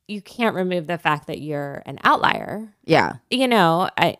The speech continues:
Speaker 1: I don't know. And so I, I kind of got to the point where sometimes I would just didn't want to do that.
Speaker 2: Yeah.
Speaker 1: It was like I would rather just hang out. Or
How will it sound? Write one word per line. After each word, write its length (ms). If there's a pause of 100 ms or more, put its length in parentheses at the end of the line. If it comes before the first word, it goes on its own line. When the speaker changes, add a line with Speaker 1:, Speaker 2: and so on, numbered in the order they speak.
Speaker 1:
I 100
don't 100
know. 300 (320)
And 400 (360)
so 200
I, 240 (580)
I 60
kind 360
of 100
got 180
to 80
the 80
point 220
where 120
sometimes 640
I 120
would 180
just 720 (840)
didn't 360
want 720 (840)
to 140
do 320
that. 440
Speaker 2:
Yeah. 340
Speaker 1:
It 120
was 160
like 160
I 100
would 80
rather 340
just 200
hang 200
out. 500
Or 380